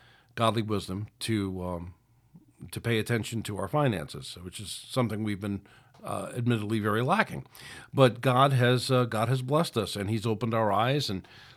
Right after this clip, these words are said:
Lori and I are doing studies together, we're praying together, and it, God is just doing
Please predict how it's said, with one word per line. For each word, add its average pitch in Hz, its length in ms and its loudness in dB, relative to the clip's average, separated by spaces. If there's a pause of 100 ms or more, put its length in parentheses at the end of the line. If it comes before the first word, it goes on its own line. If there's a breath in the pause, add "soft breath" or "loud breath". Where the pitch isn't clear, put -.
Lori 123 280 6
and 123 80 6
I 123 40 6
are 110 140 6
doing 101 180 0
studies 135 460 4
together, 139 400 2
we're 95 100 -2
praying 131 360 2
together, 131 460 4
and 107 360 -2
it, 104 180 -6
God 127 220 2
is 147 100 2
just - 240 -2
doing 131 340 4